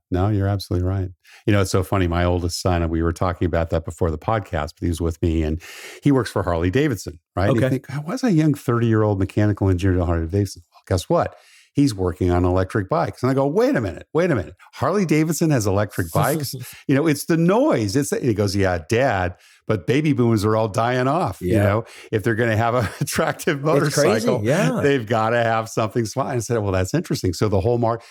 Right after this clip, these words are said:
Speaker 1: whole marketing's changing, Dad. He says the, the, you know, whole attraction and, and the, and the,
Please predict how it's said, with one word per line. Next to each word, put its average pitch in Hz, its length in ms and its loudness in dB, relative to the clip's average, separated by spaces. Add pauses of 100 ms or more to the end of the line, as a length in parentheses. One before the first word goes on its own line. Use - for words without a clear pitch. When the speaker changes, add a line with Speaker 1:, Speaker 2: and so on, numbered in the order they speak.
(300)
Speaker 1:
whole 156 260 0
marketing's 113 480 -2
changing, 76 360 -4
Dad. - 260 -10
He 92 80 -8
says 87 260 -2
the, 82 240 -2
the, 87 140 -2 (460)
you 87 60 -2
know, 82 100 2
whole 113 220 2
attraction 95 560 -2
and, 90 140 0
and 98 160 2
the, 92 160 0
and 98 140 2
the, 92 160 0